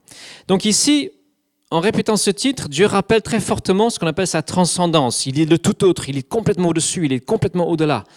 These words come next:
Ce Dieu-là, le Dieu de l'histoire, qui rappelle, qui maîtrise l'histoire, et qui dit ici,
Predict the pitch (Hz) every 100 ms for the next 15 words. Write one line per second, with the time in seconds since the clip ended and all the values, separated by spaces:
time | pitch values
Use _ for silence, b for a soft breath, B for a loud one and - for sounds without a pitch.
0 | b b b b b b - - 208 170
1 | 165 120 - - _ _ _ _ 127 123
2 | 165 165 160 - 160 110 - - b b
3 | - 139 143 170 156 135 143 185 - 196
4 | 165 160 - 135 113 - _ _ _ _
5 | _ 139 - 127 120 147 175 - 202 240